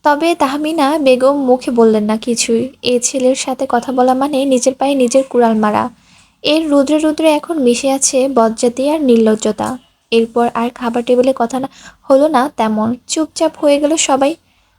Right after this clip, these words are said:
তুর্য খেয়ে দিয়ে বেরিয়ে পড়ল। আজ রাজশাহীর উদ্দেশ্য রওনা হবে সে। পুরো রাজশাহী চষে ফেলবে, তবুও তার বউকে চাই চাই। ব্যস্ত সড়কে গাড়িগুলো দাঁড়িয়ে রয়েছে,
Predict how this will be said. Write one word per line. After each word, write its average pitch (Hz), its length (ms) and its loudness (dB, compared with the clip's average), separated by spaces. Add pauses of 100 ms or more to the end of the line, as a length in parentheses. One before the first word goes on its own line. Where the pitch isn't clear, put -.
(120)
তুর্য 349 440 4
খেয়ে 320 220 0
দিয়ে 320 320 2
বেরিয়ে 233 320 4
পড়ল। 214 380 0 (300)
আজ 226 240 -2
রাজশাহীর 240 580 0
উদ্দেশ্য 240 440 0
রওনা 247 440 2
হবে 254 300 0
সে। 285 300 0 (420)
পুরো 349 180 4
রাজশাহী 302 840 0
চষে 254 360 2
ফেলবে, 285 460 0 (180)
তবুও 285 360 2
তার 285 280 -2 (360)
বউকে 247 480 2
চাই 220 360 0
চাই। - 280 -4 (1700)
ব্যস্ত 269 380 0
সড়কে 320 440 2
গাড়িগুলো 247 500 2
দাঁড়িয়ে 233 380 4
রয়েছে, 254 560 2